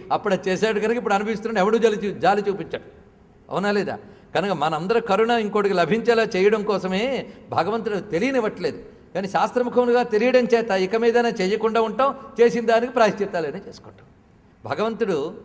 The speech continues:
కర్మ ఫలాలు ఇవ్వడంతో పాటు తన కరుణను కూడా ఎలా కలిపి నడిపిస్తున్నాడో జగత్తుని మనం గమనించవలసిన మరొక అంశం ఇది. అంతేకాదు, మరొక విశేషం,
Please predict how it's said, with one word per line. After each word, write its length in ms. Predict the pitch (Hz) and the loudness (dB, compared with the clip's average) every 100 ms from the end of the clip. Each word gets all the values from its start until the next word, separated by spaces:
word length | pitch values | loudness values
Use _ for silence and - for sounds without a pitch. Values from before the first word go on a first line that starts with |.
| - - - | -20 -16 -8
కర్మ 220 | 147 202 | -6 -6
ఫలాలు 420 | - 135 208 254 | -4 0 4 4
ఇవ్వడంతో 420 | 233 240 226 233 | 4 4 2 0
పాటు 200 | 220 220 | 0 -2
తన 200 | 247 214 | 0 -2
కరుణను 480 | 190 170 208 262 254 | -2 0 2 2 -2
కూడా 240 | 247 233 247 | 0 2 2
ఎలా 180 | 220 | 2
కలిపి 400 | 214 - 208 254 | 0 -2 -4 -2
నడిపిస్తున్నాడో 600 | 247 226 233 - 214 202 | -4 -4 -6 -10 -6 -4
జగత్తుని 500 | 175 175 190 185 170 - - - | -4 -4 -4 -8 -8 -12 -20 -12
మనం 220 | 156 156 151 | -10 -6 -6
గమనించవలసిన 480 | 185 185 170 165 | -6 -4 -4 -4
మరొక 240 | 151 170 170 | -4 -2 -2
అంశం 280 | 185 175 139 | -4 -6 -8
ఇది. 180 | 110 - - - - _ _ _ 143 | -12 -18 -20 -20 -20 _ _ _ -8
అంతేకాదు, 400 | 170 185 180 127 - - - - - - _ 147 | -2 0 0 -2 -16 -20 -20 -20 -20 -20 _ -2
మరొక 200 | 196 202 | 0 0
విశేషం, 480 | 196 208 - 143 | 0 -2 -2 -10